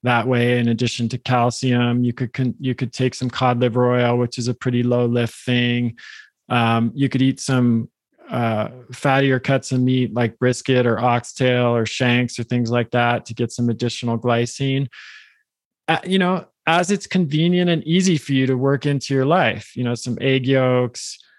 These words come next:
you could eat some shellfish, which are amazing sources of zinc and copper and iron. And then if you feel great, and that's enough for you, then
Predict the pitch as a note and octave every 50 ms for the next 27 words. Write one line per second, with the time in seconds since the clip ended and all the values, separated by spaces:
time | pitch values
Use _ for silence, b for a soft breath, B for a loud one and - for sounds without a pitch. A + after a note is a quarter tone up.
0 | b b _ C3 C3 B2 C#3 C3+ C3+ C#3 C3 - - C3+ B2 - - C#3+ C3+ C#3
1 | C3+ - - C3+ C3 B2+ A#2+ - - B2+ B2 - C3+ B2+ B2+ B2 B2+ B2+ C3 C3+
2 | C#3 C3+ A#2+ B2+ C3+ C3 B2+ A#2+ - - C3 B2+ B2 A#2+ - C3 A#2+ A#2 B2+ A#2+
3 | A2+ A2+ C3 C3 C3 C3 B2 - B2+ A#2+ - A#2 C3+ C3 B2 B2 - - B2 B2
4 | B2 A#2+ A#2 A#2 G2+ A2+ B2+ B2+ B2+ B2+ B2+ B2+ B2 B2 B2 B2 B2+ A#2+ b b
5 | b b b b b _ _ _ _ _ C3+ C#3+ D3+ D#3 E3 E3+ E3+ E3+ E3+ E3+
6 | C#3+ - _ _ _ _ _ _ _ _ - D3+ D3+ D3 - D#3 D3+ - - D#3
7 | E3 F3+ F3 C3+ D3+ D3+ D3+ E3+ G3+ B3 B3+ - - _ _ _ _ _ _ -
8 | C#3+ D3 D3 C#3+ C#3+ C#3+ D3 - - D#3 D3 D3 D3+ D3+ - - - D#3+ D#3 D#3+
9 | E3+ F#3 G#3 G3+ D#3+ C#3 D3+ D3+ D3 D3 D3 D3 D3 C#3+ B2